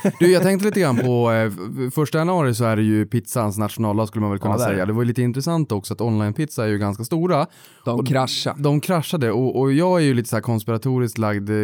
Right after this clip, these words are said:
Speaker 1: gammal gubbe som jag har blivit och, och, och lite, eh,
Speaker 2: Så gammal är du inte.
Speaker 1: Nej, nej, så gammal är jag väl i och för sig inte. Men, men, men just det där, om det är så att man, man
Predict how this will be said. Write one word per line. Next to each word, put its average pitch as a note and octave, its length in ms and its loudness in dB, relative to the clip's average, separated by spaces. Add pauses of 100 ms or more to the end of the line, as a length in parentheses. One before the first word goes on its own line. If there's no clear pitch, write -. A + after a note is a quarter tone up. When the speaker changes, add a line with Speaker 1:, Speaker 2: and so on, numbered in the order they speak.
(120)
Speaker 1:
gammal G#2 760 0
gubbe G#2 300 0
som G#2+ 120 -2
jag G#2+ 60 2
har G2+ 80 0
blivit G#2 440 0
och, G#2 80 0 (120)
och, F#2 100 -2
och A2+ 80 0
lite, G#2+ 360 0 (720)
eh, G2+ 220 -2 (140)
Speaker 2:
Så A#2 180 -2
gammal G2 380 -4
är F2+ 80 -6
du A#1+ 100 -12
inte. A#1 340 -14
Speaker 1:
Nej, A2 400 0
nej, G2 280 0
så A2+ 100 -6
gammal G2+ 300 0
är G2+ 40 0
jag G2 80 0
väl G2 100 -2
i G#2 60 0
och G2 40 -6
för A2 60 -14
sig A2 100 -2
inte. G#2+ 180 -4 (240)
Men, C#3+ 140 0
men, D3+ 180 0
men D3+ 200 2
just C#3+ 300 2
det C3+ 60 -2
där, B2 260 2
om F3+ 240 2
det F3+ 60 2
är D#3+ 40 -2
så D#3 120 -2
att B2 100 -6
man, A2+ 300 0
man A2+ 300 0